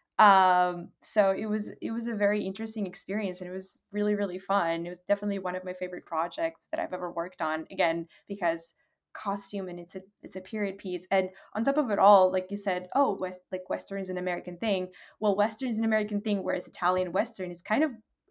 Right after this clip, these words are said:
an Italian thing because they shot it in Italy, even though it was supposed to be American. So the thing that we made was with that in mind. It was supposed to be, it was supposed to pay homage to an,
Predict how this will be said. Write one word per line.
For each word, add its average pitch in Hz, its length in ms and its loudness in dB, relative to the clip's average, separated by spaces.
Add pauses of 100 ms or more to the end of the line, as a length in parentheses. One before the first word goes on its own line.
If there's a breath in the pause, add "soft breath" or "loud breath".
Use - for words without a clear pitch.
(140)
an 226 100 0
Italian 240 680 0
thing 320 360 2
because 208 380 -2
they 202 100 0
shot 220 300 0
it 240 80 -4
in 190 240 -4
Italy, 262 500 2
even 220 300 -2
though 214 120 4
it 208 60 2
was 196 140 -4
supposed 202 360 -4
to 226 60 -8
be 202 120 -2
American. 190 640 -4 (380 loud breath)
So 214 480 6
the 220 100 -2
thing 262 320 2
that 262 160 2
we 220 100 0
made 214 500 0
was 196 380 -4
with 214 320 -4
that 190 240 2
in 185 140 -4
mind. 185 520 -2
It 208 60 -2
was 208 180 -2
supposed 240 420 -4
to 233 80 -8
be, 202 360 -6
it 190 80 -14
was 196 120 -8
supposed 202 320 -6
to 208 80 -10
pay 202 200 -6
homage 170 540 -4
to 180 160 -6
an, 170 160 -10